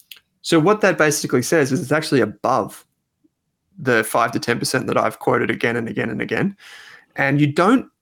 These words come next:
always think this, 'cause if you look at the share price or in your brokerage account, you look at the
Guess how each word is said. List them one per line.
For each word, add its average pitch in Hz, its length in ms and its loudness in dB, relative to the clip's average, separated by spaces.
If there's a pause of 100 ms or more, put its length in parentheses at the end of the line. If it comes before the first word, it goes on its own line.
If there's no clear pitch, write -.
(120)
always 190 520 4
think 180 240 0
this, 135 160 0
'cause 139 160 2
if 143 120 0
you 185 160 2
look 214 200 2
at - 80 -6
the 180 80 2
share 156 320 0
price 143 480 -2
or 120 140 2
in 143 120 -2
your 139 100 2
brokerage 131 440 -2
account, 113 320 -6
you 127 80 0
look 139 180 2
at - 140 -2
the 135 280 0